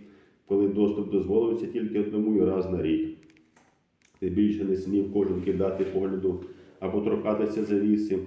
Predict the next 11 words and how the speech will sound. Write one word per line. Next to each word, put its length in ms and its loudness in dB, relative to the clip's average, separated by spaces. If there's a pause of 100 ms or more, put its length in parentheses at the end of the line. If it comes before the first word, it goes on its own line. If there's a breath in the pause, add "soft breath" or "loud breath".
(140)
або 260 0
чи 300 -4 (300 loud breath)
стилища, 640 0
або 240 -2
кіоти, 400 2
або 160 0
хоровимів. 800 0
Дев'яносто 420 -8
п'яте. 480 -8
Отже, 280 -2
знаючи 480 0